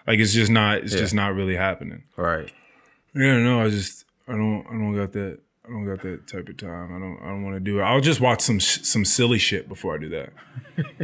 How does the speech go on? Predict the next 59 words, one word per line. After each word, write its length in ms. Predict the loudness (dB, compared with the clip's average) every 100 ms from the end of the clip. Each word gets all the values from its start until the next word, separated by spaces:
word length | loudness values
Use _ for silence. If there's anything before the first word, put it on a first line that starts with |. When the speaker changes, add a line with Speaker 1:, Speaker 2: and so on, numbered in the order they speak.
| -8 -4
Speaker 1:
Like, 140 | 0 4
I'll 160 | 6
just, 180 | 4 4
I'll 220 | 4 4
watch, 320 | 4 4 2
um, 280 | 4 4 4
Speaker 2:
Yeah. 280 | 4 2 0 0
Speaker 1:
I 120 | 2
watch 240 | 4 4 4
the 100 | 2
R 200 | 4 6
D 120 | 6
C 300 | 4 4 4
guys, 580 | 6 4 4 2 -2 -8 _ _ _ -12 -6
uh, 180 | -2 2
Speaker 2:
Yeah, 160 | 4
Speaker 1:
Mark 180 | 4 2
Speaker 2:
movie. 100 | 2
Speaker 1:
Phillips 320 | 4 4 4
and 80 | 4
Speaker 2:
Yeah. 80 | 4
Speaker 1:
them, 80 | 4
like, 220 | 2 0
these 140 | -4 0
funny 300 | 4 6 6
ass 220 | 4 4
Speaker 2:
Them 160 | 4 4
Speaker 1:
dudes. 120 | 4
Speaker 2:
niggas 60 |
Speaker 1:
Like, 140 | 2 4
I'll 180 | 4 6
Speaker 2:
are 20 |
Speaker 1:
watch 200 | 4 4
them 220 | 4 2
Speaker 2:
so 60 | 2
Speaker 1:
play, 240 | 4 6
I'll 180 | 4 4
watch 160 | 4 4
Speaker 2:
fucking 100 | 2
Speaker 1:
them 60 | 2
play 200 | 4 6
Speaker 2:
funny. 120 | 6
Speaker 1:
certain 260 | 4 4
video 320 | 4 4 4 4
games 340 | 4 2 2
'cause 180 | 2 4
Speaker 2:
Yeah. 60 |
Speaker 1:
them 200 | 4 4
playing 240 | 4 4 4
certain 240 | 4 2
video 200 | 4 4
games, 200 | 4 2
one, 200 | 4 4
the 60 | 6
video 200 | 6 6
games 220 | 4 4
are 60 | 2
interesting. 420 | 2 -2 -4 -8 -6
Speaker 2:
Yeah. 180 | -6